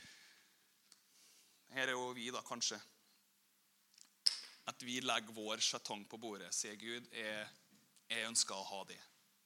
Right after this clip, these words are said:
Jeg vil eie det. Jeg vil eie ditt rike. Jeg vil ha det du har for meg, ureservert.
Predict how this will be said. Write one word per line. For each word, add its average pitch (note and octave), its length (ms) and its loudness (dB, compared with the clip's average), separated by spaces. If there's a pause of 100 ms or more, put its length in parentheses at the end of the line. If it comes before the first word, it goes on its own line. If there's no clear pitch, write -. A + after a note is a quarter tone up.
(220)
Jeg A#2 140 -2
vil - 60 -18 (120)
eie C#3 240 6
det. D3+ 160 8 (680)
Jeg G#2+ 100 -10
vil - 120 -6 (120)
eie B2+ 160 0
ditt B2 160 -4
rike. A#2+ 400 -6 (560)
Jeg A2 160 -2
vil G#2+ 160 0 (640)
ha B2+ 240 6
det B2+ 80 2
du B2 140 -4 (160)
har G#2 180 0
for A#2 240 -4
meg, A2 160 -4 (480)
ureservert. A2 1040 2